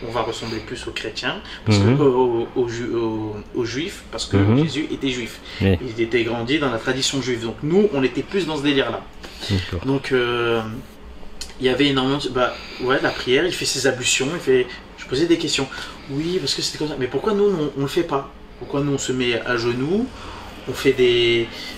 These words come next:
Speaker 1: on, on, on fait pas d'ablution, on met pas le front sur la tête, alors que Jésus le faisait, tu vois, c'était, c'était, euh, parce que normalement, notre modèle,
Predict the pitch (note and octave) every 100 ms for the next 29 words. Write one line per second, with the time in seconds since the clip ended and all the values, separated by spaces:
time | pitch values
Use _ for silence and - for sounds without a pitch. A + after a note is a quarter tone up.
0 | - B2 A#2+ - C3 A#2+ A#2 - C3 A#2
1 | - - B2 A#2 A#2 - D#3+ F#3+ G3+ D3+
2 | C3 A#2+ B2 - B2 - A#2 A2+ C#3 F#3
3 | G3+ A#2 - B2+ A#2+ A#2 F3+ F3 D#3+ C3+
4 | G#2 - A2+ A2+ - - G2+ - - G#2+
5 | G2 - - - - - - - - -
6 | G#2+ A#2 A2+ - - B2 A#2+ A#2 A#2 C#3+
7 | F3 C#3 C3 C#3 B2+ B2 B2+ D#3 G3